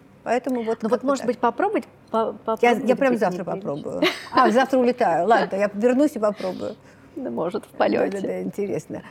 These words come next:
Speaker 1: А дерзость — это что, например? Как ты вот меня видишь?
Speaker 2: А, ну, это уже там
Speaker 1: Не, вот, вот давай.
Speaker 2: С одеждой?
Speaker 1: Э, да.
Speaker 2: М, ну, как, как, какой-нибудь,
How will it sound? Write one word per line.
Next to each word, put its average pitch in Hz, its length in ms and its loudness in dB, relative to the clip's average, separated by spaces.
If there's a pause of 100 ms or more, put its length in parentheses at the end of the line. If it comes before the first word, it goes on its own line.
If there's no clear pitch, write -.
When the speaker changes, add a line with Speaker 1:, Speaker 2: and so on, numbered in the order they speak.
(720)
Speaker 1:
А 240 220 6
дерзость — 254 480 4
это 247 160 -2
что, 143 420 -4 (160)
например? 175 640 -4
Как 196 140 -4
ты 196 100 -4
вот 180 160 -6
меня 156 160 -2
видишь? - 440 -10 (340)
Speaker 2:
А, 180 640 -2
ну, 202 220 -4
это 208 200 -6
уже 202 640 -4
там 175 160 -8
Speaker 1:
Не, 226 260 4
вот, 240 220 2
вот 254 200 2
давай. 285 560 4 (160)
Speaker 2:
С - 60 -2
одеждой? 233 580 0 (240)
Speaker 1:
Э, 196 280 0
да. 190 380 0 (560)
Speaker 2:
М, 175 920 -10
ну, 175 80 -10
как, 190 200 -10 (160)
как, 170 200 -8 (280)
какой-нибудь, 185 1300 -6